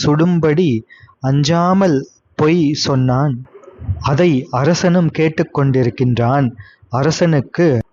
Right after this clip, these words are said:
அழிவு காலம் வந்துவிட்டது. எனவே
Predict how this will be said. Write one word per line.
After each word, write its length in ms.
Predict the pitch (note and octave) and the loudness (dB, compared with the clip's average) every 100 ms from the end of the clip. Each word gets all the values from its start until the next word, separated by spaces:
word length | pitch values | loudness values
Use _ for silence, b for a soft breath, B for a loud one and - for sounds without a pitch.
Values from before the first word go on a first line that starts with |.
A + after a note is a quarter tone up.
| _ | _
அழிவு 420 | A#2 C#3 E3+ F3+ | -2 0 2 2
காலம் 460 | F3+ D#3+ D3 C3+ B2+ | 0 0 0 0 0
வந்துவிட்டது. 1040 | B2 B2+ C#3 C#3+ C3+ - A#2 B2+ C#3 G#2+ - | 0 0 0 0 -2 -2 0 0 0 -2 -4
எனவே 560 | B2+ B2+ B2 D#3+ G#2+ | 0 2 2 2 0